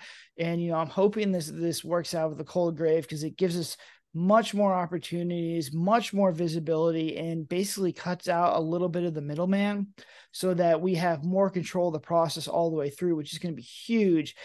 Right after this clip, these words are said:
'cause there's just so much time wasted in distribution. There's so many empty promises, and there's just so many delays, and the timing is just always a mess. So if we have this, it's really good.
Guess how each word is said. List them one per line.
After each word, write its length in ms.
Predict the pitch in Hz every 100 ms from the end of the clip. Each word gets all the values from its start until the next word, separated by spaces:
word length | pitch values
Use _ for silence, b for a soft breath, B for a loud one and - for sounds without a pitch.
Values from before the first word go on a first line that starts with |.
| B B
'cause 160 | - 165
there's 140 | 208
just 180 | 208 -
so 160 | 233 240
much 280 | 220 180
time 360 | - 170 180 180
wasted 460 | 175 170 180 - 165
in 160 | 165
distribution. 800 | 156 160 - 151 156 151 - 160
There's 200 | 160 156
so 120 | - 202
many 260 | 196 175
empty 320 | - 160 160
promises, 760 | 165 170 156 160 - 160 156 143 B B B B
and 320 | 165 170 165
there's 140 | 165 160
just 220 | 175 -
so 140 | 208
many 240 | 208 208 190
delays, 720 | 170 160 156 160 160 156 143
and 140 | 151
the 60 | 151
timing 420 | - 180 196 190
is 100 | 170
just 200 | 147 151 -
always 400 | 165 185 180 151
a 60 |
mess. 400 | 147 156 151 139
So 160 | - 175
if 100 | 156
we 120 | 214
have 280 | 208 175 147
this, 280 | 185 196 196
it's 160 | 143
really 220 | 156 151 147
good. 340 | 151 156 147